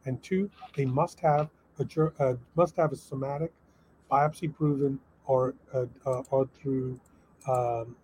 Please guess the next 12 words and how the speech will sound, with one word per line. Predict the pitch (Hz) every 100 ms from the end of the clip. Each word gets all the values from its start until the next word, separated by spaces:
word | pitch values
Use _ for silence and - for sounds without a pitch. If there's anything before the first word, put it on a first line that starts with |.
| -
or | 143
through | - 147
cell-free | 127 - 151 - 151
D | 131 139
N | 135
A | 131 131 131
or | 131 123
some | - 165
other | 151 135
method, | 131 156 - 117 - _ _ _ _ -
some | - 165 180 196 - _
evidence | - 147 151 117 117